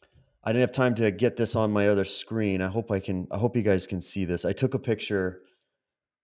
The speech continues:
I was just thinking about the schooling, right? My wife, bless her, has been working so hard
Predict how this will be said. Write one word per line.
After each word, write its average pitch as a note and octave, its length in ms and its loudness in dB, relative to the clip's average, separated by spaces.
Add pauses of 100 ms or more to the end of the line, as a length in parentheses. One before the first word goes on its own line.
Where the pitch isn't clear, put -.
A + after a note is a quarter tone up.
(180)
I G2 60 0
was F#2+ 100 2
just G2 180 -2
thinking G#2+ 200 2
about G2+ 180 0
the G2 60 -4
schooling, G2 500 0
right? F#2+ 240 2 (480)
My G#2+ 160 2
wife, G2+ 500 6
bless F#2+ 240 2
her, F2 300 0
has G2+ 140 0
been F#2 320 0
working G#2 340 -2
so A2+ 360 2
hard F2+ 440 2